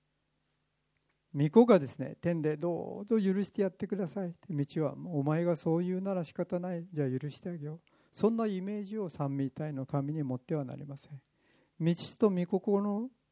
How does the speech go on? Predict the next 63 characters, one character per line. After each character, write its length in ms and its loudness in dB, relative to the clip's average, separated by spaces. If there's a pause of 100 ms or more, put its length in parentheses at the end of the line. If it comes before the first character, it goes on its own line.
(320)
御 140 2
子 160 6
の 160 2
イ 140 2
エ 80 2
ス 100 -18
様 220 -6
の 100 -4
子 160 -4
は 100 0
一 240 -8
つ 60 -12
で 100 -2
す 140 -12
か 80 -2
ら、 200 2 (380)
御 160 2
子 220 6
は 100 4
優 140 4 (160)
し 100 -18
く、 140 -4
御 140 -2
父 200 -6
は 100 -2
厳 260 -6
し 140 -12
い 40 -6
の 160 -4
で 100 -2
は 120 -4
な 160 -6
く、 200 -2 (120)
共 320 4
に 340 0 (420)
罪 180 0 (120)
に 220 0
対 260 0
し 80 -14
て 140 -4
は 280 0
罪 340 -2
は 120 2
罪 300 -6
と 120 -6
し 120 -10
て 120 -4
正 400 -4
し 80 -18
く 320 -2 (540)
義 180 2
の 200 4
お 40 -2
方 300 0
で 160 0
あ 100 -4
り、 280 -6 (640)
御 100 6
子 200 4
も 160 0
イ 140 -2
エ 60 -2
ス、 200 -16